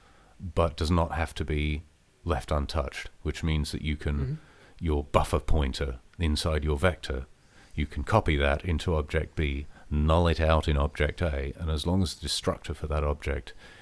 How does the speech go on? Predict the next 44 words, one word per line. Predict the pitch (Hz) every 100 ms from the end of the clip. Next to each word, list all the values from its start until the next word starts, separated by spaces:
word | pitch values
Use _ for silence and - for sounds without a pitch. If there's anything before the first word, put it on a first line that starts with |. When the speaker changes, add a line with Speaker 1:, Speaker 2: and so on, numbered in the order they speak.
| - -
Speaker 1:
is | 82 73
written | 87 78
in | 76 73
such | 85 78 85
a |
way | 78 78
that | 76
it | 76
expects | 73 - - 73 - 73
null | 71 71 76 87 - -
as | 80
a | 78
value | 76 80 78 76
of | -
that | 78 -
pointer | - 80 - 104 - - - _ - _
and | 82 76
Speaker 2:
Mm-hmm. | 73
Speaker 1:
ignores | 69 76 76 76
it | 95 - -
and | 78
doesn't | 73 73
try | - 78
to | 73
deallocate | 71 80 80 85 95 85
anything, | 92 92 - 123 127 - - - -
then | 101 87 85 82
you've | 76
made | 82 80
it | 78 -
possible | 90 - 73 78 73
to | -
move | 73 78 78 73 69 - - - -
from | - - 80
object | 78 - 76 80
A | 76
to | - 78
object | 73 78 73 -
B, | 76 65 - - - - - - -
because | 82 76 -
ob- | 71
Speaker 2:
Okay. | 80 -
Speaker 1:
the, | 76 76 73 -
the, | -